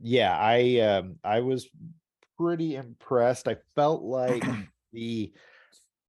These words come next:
Speaker 1: I felt like I could have gone with either size. The, uh, the, the two X stuff, um,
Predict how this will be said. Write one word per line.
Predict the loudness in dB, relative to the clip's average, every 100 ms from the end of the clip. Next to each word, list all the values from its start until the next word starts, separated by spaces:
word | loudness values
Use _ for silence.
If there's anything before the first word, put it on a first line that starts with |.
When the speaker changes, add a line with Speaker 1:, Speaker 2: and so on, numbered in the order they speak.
| -18 -12 -10 -10 -14 -4
Speaker 1:
I | -2
felt | 2 4 4
like | 4 4 4 0 -6 -20 _ _ _ _ -4
I | -2
could | -2 -2
have | 0
gone | 0 0
with | -2 -4 -8
either | -6 -2 0 -2
size. | -4 -4 -4 -4 -6 -10 -12 -8
The, | -2 0 0
uh, | 0 -4 _ _ -20 _ _
the, | 2 2 2
the | -2
two | -4 -2 2
X | 0 -2
stuff, | -8 -4 -4 -4 _ -12
um, | -6 -4 -4 -6 -10